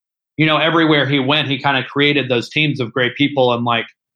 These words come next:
there was a lot of, like, sharing of ideas, and there were a lot of, like, meetings. You know, they used to have, like, a meeting every, you know, six months where all the sous chefs would fly to,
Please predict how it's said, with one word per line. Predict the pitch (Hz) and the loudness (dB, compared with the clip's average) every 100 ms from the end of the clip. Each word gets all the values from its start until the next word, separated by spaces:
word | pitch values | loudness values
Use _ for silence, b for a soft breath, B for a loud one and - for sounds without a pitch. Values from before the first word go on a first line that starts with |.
| _ _ _ _ | _ _ _ _
there | 135 | 0
was | 143 139 | 0 2
a | |
lot | 143 143 | 2 2
of, | 139 | 2
like, | 131 127 | 0 -2
sharing | - 143 143 135 | -2 -2 0 2
of | |
ideas, | 135 131 139 131 127 | 0 2 2 2 0
and | 123 | -2
there | 131 | -2
were | 131 | 2
a | 131 | 2
lot | 131 | 2
of, | 131 | 2
like, | 127 120 - _ _ _ _ - | 0 0 -4 _ _ _ _ -6
meetings. | 139 151 143 123 | 0 2 0 0
You | 139 | -2
know, | 139 | 0
they | 139 | 2
used | 139 - | 0 0
to | |
have, | 139 | 0
like, | 135 131 | 0 -2
a | |
meeting | 131 143 143 | -2 0 0
every, | 131 131 131 127 127 - _ _ _ _ _ b b | 0 2 2 2 -2 -8 _ _ _ _ _ b b
you | 139 | 0
know, | 139 131 | 0 0
six | 165 151 | -2 -2
months | 143 139 - | -2 -2 0
where | 135 | 0
all | 139 | 0
the | 127 | -2
sous | 151 147 | -4 -2
chefs | 135 - | -2 -4
would | 123 - | -8 -2
fly | 135 131 | 0 0
to, | 123 120 | 0 -2